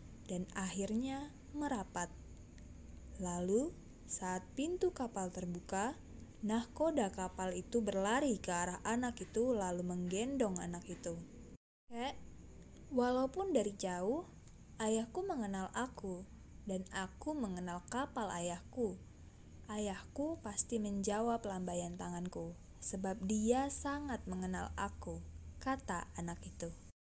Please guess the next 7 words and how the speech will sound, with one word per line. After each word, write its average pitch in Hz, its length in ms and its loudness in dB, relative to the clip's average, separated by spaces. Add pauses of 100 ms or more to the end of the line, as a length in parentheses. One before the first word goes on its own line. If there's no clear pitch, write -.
(260)
Sobat 254 500 4
muda, 202 480 4 (480)
Tuhan 320 400 2
pun 370 160 4
sangat 208 320 2
mengenal 196 320 0
kita 233 560 0